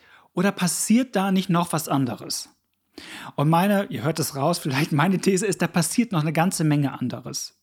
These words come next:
Mein Grundbild dafür ist,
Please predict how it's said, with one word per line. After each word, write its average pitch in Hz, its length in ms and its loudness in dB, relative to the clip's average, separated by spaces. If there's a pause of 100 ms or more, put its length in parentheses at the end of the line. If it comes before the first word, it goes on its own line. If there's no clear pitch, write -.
(140)
Mein 165 560 2 (100)
Grundbild 185 520 2
dafür 143 460 0
ist, 202 400 0